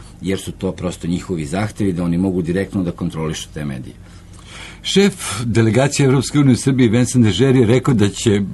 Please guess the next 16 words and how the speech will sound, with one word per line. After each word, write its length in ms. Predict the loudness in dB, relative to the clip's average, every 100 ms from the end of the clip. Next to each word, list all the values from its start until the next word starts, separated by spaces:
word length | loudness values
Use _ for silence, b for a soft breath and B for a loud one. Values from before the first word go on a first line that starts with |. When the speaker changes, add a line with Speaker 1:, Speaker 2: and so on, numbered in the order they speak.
| -4 2
Speaker 2:
naravno, 480 | 4 4 4 4 2
ukazao 400 | 2 2 4 4
na 100 | 4
značaj 580 | 2 0 0 -2 -6 -6 -14 -20 -20 -14
slobode 640 | -6 -2 0 0 0 -2
medije 460 | -2 -2 -2 -2 2
i 140 | 2
rekao 280 | 2 2 2
da 80 | 0
će 140 | -2
Evropska 320 | -2 -2 0
unija 180 | 2 2
pažljivo 640 | 0 0 2 0 -2 -4 -6
pratiti 520 | -4 -6 -6 -12 -14
sprovođenje 600 | -12 -12 -12 -12 -10 -12
strategije. 600 | -10 -12 -12 -12 -10